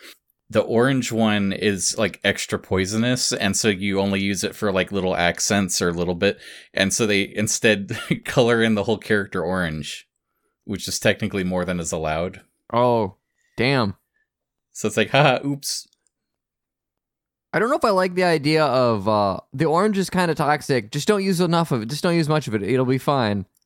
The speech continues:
Speaker 2: Like, what if we just didn't use orange then?
Speaker 1: Well, that's how toxicity works, though. I mean, like, technically, like, you can die from salt or water overdoses.
Speaker 2: Yeah, that's true.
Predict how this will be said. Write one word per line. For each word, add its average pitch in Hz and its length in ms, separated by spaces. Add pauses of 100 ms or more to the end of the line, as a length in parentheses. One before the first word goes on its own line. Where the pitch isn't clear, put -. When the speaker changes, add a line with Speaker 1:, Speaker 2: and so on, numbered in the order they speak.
(140)
Speaker 2:
Like, 135 100
what 165 140
if 190 100
we 190 100
just 190 200
didn't 165 200
use 147 180
orange 143 380
then? 95 300 (1120)
Speaker 1:
Well, 131 100
that's 170 260
how 196 420
toxicity 135 640
works, 110 340
though. 80 260
I 104 140
mean, 110 160
like, 107 180
technically, 147 440
like, 104 260
you 110 80
can 117 160
die 107 220
from 92 260
salt 98 540
or 90 120
water 90 380
overdoses. 82 160
Speaker 2:
Yeah, 160 300
that's 139 320
true. 104 440